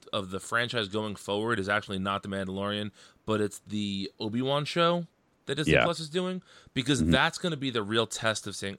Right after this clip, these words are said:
Speaker 1: "Okay, we're bringing back a big star to
Speaker 2: Yeah.
Speaker 1: do a show on this,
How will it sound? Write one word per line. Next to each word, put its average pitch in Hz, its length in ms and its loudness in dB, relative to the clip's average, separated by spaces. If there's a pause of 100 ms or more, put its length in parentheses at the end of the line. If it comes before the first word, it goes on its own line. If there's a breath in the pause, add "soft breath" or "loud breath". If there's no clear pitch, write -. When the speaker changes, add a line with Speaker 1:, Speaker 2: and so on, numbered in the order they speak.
Speaker 1:
"Okay, 95 460 -2 (400 soft breath)
we're 110 80 0
bringing 107 500 -6
back 107 320 -2
a 92 80 -6 (240)
big 117 240 2
star 92 680 0 (600)
to 65 80 -2
Speaker 2:
Yeah. 113 120 0
Speaker 1:
do 107 580 0 (160)
a 104 120 -4
show 113 440 0
on 101 240 -2
this, 98 420 0